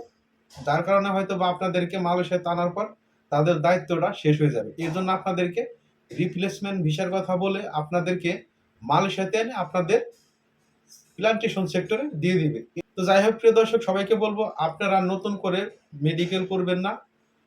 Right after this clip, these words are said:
কারণ হচ্ছে, যেহেতু মালয়েশিয়ার কলিং ভিসা বন্ধ, আপনার যে কলিং ভিসায় আপনার টাকা পয়সা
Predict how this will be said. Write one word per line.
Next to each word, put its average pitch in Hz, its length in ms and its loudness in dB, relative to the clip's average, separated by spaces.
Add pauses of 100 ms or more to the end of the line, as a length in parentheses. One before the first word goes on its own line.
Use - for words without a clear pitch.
(160)
কারণ 175 180 4
হচ্ছে, 175 300 2 (100)
যেহেতু 175 320 0
মালয়েশিয়ার 175 420 2
কলিং 165 280 0
ভিসা 175 240 2
বন্ধ, 175 480 2
আপনার 156 440 0
যে 165 180 -2
কলিং 156 300 0
ভিসায় 175 280 0
আপনার 160 380 -2
টাকা 156 280 -2
পয়সা 160 420 0